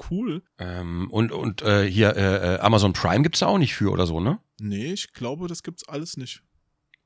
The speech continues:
Speaker 2: Verstehe ich gar nicht. Das würde sich doch super anbieten.
Speaker 1: Ja, also ich find auch, dann könnte man auch wie auf dem Handy zu Hause irgendwie so einen Film vorladen und dann einfach sich im Zug angucken, weil das Switch-Display ist doch tausendmal besser als jedes Handy-Display.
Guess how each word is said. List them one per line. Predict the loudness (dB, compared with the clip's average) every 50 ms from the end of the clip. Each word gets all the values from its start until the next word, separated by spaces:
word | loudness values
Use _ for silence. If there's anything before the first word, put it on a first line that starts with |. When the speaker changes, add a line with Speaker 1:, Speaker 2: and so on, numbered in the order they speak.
| _ _ _ _ _
Speaker 2:
Verstehe | -10 -4 -4 -4 -4 -4 -6 -6 -6
ich | -6 -6 -4
gar | -2 -2 -2
nicht. | -2 -4 -4 -4
Das | -4 -2
würde | 0 0 0
sich | 0 -2
doch | -2 -2 -4
super | -2 -2 -2 -2 -2 -2 -4 -4 -4
anbieten. | -6 -8 -6 -4 -4 -4 -4 -4
Speaker 1:
Ja, | -4 -6 -6 -8 -12 -12 -12 -10
also | -10 -8 -8 -8
ich | -8 -10
find | -8 -8 -8 -8 -6
auch, | -8 -10 -10 -10 _ -20 -20 -20 -20 -20 _
dann | -14 -12 -8
könnte | -4 -4 -4 -4 -4
man | -6 -6 -4
auch | -4 -6 -6 -8 -14 -20
wie | -16 -8 -4 -4 -4
auf | -4 -4
dem | -6 -8
Handy | -6 -6 -6 -4 -6 -6
zu | -6 -6 -6
Hause | -4 -4 -4 -4 -4 -6 -6
irgendwie | -8 -8 -10 -14 -18 -16 -14 -12 -12
so | -10 -10
einen | -12
Film | -12 -10 -10 -10 -10 -10
vorladen | -8 -6 -4 -4 -2 -2 -4 -4 -4 -6 -6 -8 -12 -14 _ _ _ _ _ _ _ -20 _ _ _
und | -14 -8 -6
dann | -6 -6 -6
einfach | -6 -8 -8 -8 -10 -8
sich | -8 -8 -8 -8 -8
im | -8 -8 -8 -8 -8 -8
Zug | -8 -10 -10 -8 -10
angucken, | -10 -10 -8 -10 -12 -12 -10 -8
weil | -6 -4 -4
das | -4 -4 -4 -6
Switch-Display | -6 -6 -10 -10 -10 -10 -12 -12 -12 -14 -12 -10 -8 -8 -6
ist | -6 -6 -8
doch | -10
tausendmal | -10 -8 -8 -8 -6 -8 -10 -10
besser | -8 -8 -8 -6 -6 -6
als | -6 -6 -6 -8
jedes | -8 -8 -10 -10 -10 -10
Handy-Display. | -8 -8 -8 -10 -10 -12 -16 -14 -14 -14 -14 -14